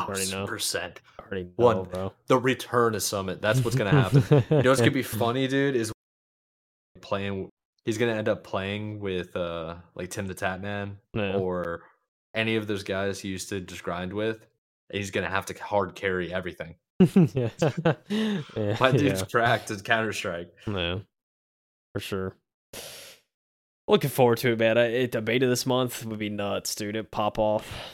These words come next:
Speaker 1: So it's good to get those surprise betas, even though, unfortunately, this may not be, if it does happen, it won't be as much of a surprise, but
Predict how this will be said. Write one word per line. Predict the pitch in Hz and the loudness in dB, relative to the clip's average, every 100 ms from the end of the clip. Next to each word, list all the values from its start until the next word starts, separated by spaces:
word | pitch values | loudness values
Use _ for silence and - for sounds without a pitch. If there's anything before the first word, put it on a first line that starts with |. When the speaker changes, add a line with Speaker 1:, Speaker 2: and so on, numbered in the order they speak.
| - - | -18 -18
Speaker 1:
So | 95 95 - _ _ - | -14 -14 -16 _ _ -14
it's | - | -4
good | 113 | -2
to | 107 | -2
get | 101 | -4
those | 98 98 | -4 -6
surprise | - 104 98 | -4 -2 -2
betas, | 95 98 92 95 | -2 -4 -4 -2
even | 107 127 | 0 2
though, | 110 110 | 2 2
unfortunately, | - 107 - 98 92 | 2 -2 -2 -4 -4
this | - 101 | -6 -6
may | 92 | -6
not | 92 | -6
be, | 92 95 87 - | -6 -8 -6 -6
if | 120 | -4
it | 113 | 0
does | 104 - | 0 0
happen, | 95 101 | -2 -2
it | 98 | -4
won't | 95 | -2
be | 95 | -2
as | 95 | -4
much | 95 - | -6 -8
of | - | -6
a | 104 | -6
surprise, | - 104 92 92 90 | -2 -2 0 -2 -6
but | - - | -14 -18